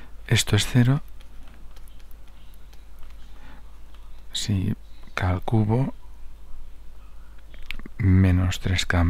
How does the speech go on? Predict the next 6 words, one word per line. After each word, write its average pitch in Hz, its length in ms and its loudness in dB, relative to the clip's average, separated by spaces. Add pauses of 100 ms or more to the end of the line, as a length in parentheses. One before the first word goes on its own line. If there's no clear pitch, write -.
(140)
menos 95 400 4
dos 117 360 6 (580)
es - 200 0
cero. 69 260 -2 (1000)
Vale, - 240 2
entonces - 460 4